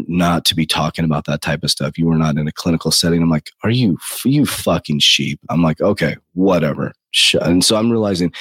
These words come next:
literally, and then I think the other thing was where I told, um, uh, somebody, I, I tell people I love them all the time. "I love you, I love you." I hug everybody. And it was like, "You might wanna be careful telling people you love them." Like, "Gee, you guys are fucking demons, dude. I can't say pineal gland. I can't say I love you."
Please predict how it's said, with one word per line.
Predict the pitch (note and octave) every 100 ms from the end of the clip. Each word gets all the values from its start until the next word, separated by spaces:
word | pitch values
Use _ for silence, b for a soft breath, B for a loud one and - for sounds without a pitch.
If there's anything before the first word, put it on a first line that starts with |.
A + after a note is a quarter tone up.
| B B B A2
literally, | B2 C3 A#2+ F#2+
and | F2+
then | F2+
I | F2
think | G#2+ F#2
the | F#2
other | F#2
thing | F2+ F2
was | E2
where | F2
I | D#2+
told, | - E2+ E2
um, | D#2+ D2+ C#2+ D2 D2+ - -
uh, | D#2
somebody, | - F#2 E2+
I, | D2+ D#2+ -
I | F2+
tell | G2
people | F2 E2+ D#2
I |
love | F#2 G#2
them | E2 C#2
all |
the | D2
time. | - D2
"I |
love | G2 B2 B2
you, | A2+
I | G#2+
love | A2+ A2
you." | E2
I |
hug | E2+ F#2
everybody. | F2+ E2+ F2 E2
And |
it | D2+
was | C#2+
like, | C2 B B B B B
"You | A#2+
might | F3
wanna | F3+ C3+
be | G#2
careful | - G2+ F#2+
telling | - G2 F2+
people | F2+ F2 E2+
you |
love | E2+ E2+ D#2+
them." | D#2+
Like, | D#2+ -
"Gee, | - D4 C4+
you | F#3+
guys | G#2 C3+
are |
fucking | - - - C#2+
demons, | C#2 D#2 D2 C#2
dude. | - D2
I | D#2
can't | A2+ A2+
say | -
pineal | G#2+ G2 F2 E2+
gland. | D#2+ E2 D#2+
I | D#2
can't | - F#2+
say | -
I | G2
love | E2+ D#2 D#2
you." | D#2